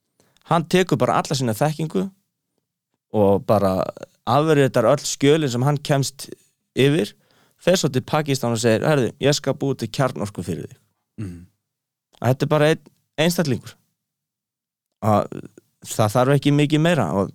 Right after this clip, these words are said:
Speaker 1: til dæmis þá núna er endalaus rígur milli, skilurðu, og hefur alltaf verið milli Indlands og Pakistan og þau eru bæði lönd með kjarnorkur.
Speaker 2: Já, og þú veist,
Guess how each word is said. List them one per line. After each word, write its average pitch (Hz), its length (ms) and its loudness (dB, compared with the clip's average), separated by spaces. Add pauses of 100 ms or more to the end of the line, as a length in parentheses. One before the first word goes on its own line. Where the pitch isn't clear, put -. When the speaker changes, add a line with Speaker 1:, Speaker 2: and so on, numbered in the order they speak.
Speaker 1:
til 131 120 2
dæmis 117 280 0
þá 120 220 2
núna 131 240 4
er 131 120 4
endalaus 147 440 2
rígur 165 400 4
milli, 160 380 0 (800)
skilurðu, 131 480 2
og 123 40 4
hefur 143 240 4
alltaf 147 220 2
verið 147 240 2
milli 123 240 2
Indlands 139 300 0
og 143 80 -2
Pakistan 147 460 -4 (440)
og 120 80 -6
þau 143 140 2
eru 147 140 4
bæði 160 320 2
lönd 170 280 2
með 165 220 0
kjarnorkur. 175 540 -2 (840)
Speaker 2:
Já, 135 180 4 (380)
og 131 480 6 (160)
þú 131 160 2
veist, - 400 -2